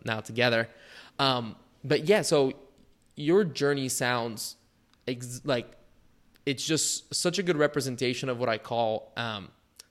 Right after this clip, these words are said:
pet, like, pet the dog, like, P E T, which is patience, experimentation, and trust. And I think that those three things are so important for you to have patience, that, like,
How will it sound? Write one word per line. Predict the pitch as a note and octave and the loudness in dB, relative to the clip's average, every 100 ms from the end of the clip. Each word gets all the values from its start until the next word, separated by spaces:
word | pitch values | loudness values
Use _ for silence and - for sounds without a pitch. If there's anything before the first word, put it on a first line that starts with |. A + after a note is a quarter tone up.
| _ _ _ | _ _ _
pet, | - C#3+ E3 - - _ - | 0 2 2 -4 -16 _ -8
like, | C3+ B2 - - | -2 -2 -4 -6
pet | C#3 C#3 | -2 -2
the | C3 | -2
dog, | A#2+ A2+ B2 E3 | -2 0 0 0
like, | B2+ A#2+ | -4 -6
P | - | -6
E | C#3+ A#2+ | -6 -6
T, | A#2+ B2+ D3 - - - - | -4 -2 -4 -6 -18 -20 -12
which | - C3+ C3+ | 2 2 4
is | C#3 B2 A#2 | 2 2 0
patience, | - - D3 D#3+ G#3+ G#3+ - | -6 2 2 4 2 2 -2
experimentation, | C#3 - - B2+ B2 C3 C3 - C#3+ C#3+ D3 - | -4 -4 -2 0 0 0 0 2 2 2 -2 -6
and | B2+ A#2 | -4 -4
trust. | - - F2 - - - | -4 -4 -2 -2 -4 -2
And | B2+ | 0
I | B2+ | 0
think | D#3+ D3+ | 0 -2
that | C3 | 0
those | B2+ C3 | 2 2
three | - C3+ | 0 -4
things | A#2+ B2+ A#2+ | -4 -4 -4
are | |
so | A2+ B2+ | -2 -2
important | B2+ A#2+ - B2 A#2 | -2 -2 -2 -2 -2
for | - | -6
you | A#2+ | -6
to | A2+ | -4
have | A#2 - | -6 -4
patience, | - C3+ - C3 C3 | 0 0 0 -4 -4
that, | - A#2 | -6 -4
like, | A2+ | -4